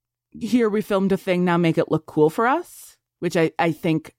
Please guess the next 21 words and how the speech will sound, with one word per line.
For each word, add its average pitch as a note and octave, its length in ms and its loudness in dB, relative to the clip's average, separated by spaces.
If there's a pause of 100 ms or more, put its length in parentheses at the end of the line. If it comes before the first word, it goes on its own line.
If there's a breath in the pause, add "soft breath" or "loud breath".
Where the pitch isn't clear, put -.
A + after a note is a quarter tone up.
I F3 80 -4
think D#3+ 120 -2
how, E3 160 2
like, D3 360 0
Marvel D#3+ 320 0
movies G#3 340 -2
treat A#3+ 240 -2
it. C#4+ 160 2 (320 loud breath)
He's G3 300 -2
like, D#3 400 0 (480)
"I F3+ 160 2
only F#3 320 2
made E3+ 180 4
this E3 180 0
movie E3 220 4
once C#3+ 300 0
the D3 120 0
motion C#3 320 2
capture C#3 360 -2
was C3 160 0
ready." C3 560 0